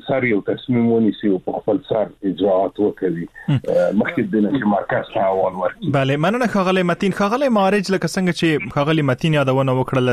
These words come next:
Speaker 2: دغسې په سیمه کې دوی اجراات کوي، آه، په کونړ کې هم ویلي دي چې بیرته موږ ډزې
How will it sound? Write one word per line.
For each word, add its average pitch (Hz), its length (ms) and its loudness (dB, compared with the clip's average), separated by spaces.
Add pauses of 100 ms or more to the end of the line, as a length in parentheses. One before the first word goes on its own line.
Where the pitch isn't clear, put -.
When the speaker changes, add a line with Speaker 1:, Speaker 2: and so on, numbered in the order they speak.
Speaker 2:
دغسې 127 260 -2 (120)
په 123 80 0
سیمه 165 320 0
کې 131 200 0 (340)
دوی 127 160 4 (160)
اجراات 117 460 0
کوي، 117 460 0
آه، 101 200 -4 (500)
په 113 80 0
کونړ 120 320 0
کې - 140 -6
هم 120 180 0
ویلي 117 220 2
دي 110 100 0
چې - 120 -4
بیرته 110 260 -2
موږ 110 180 0
ډزې 110 280 0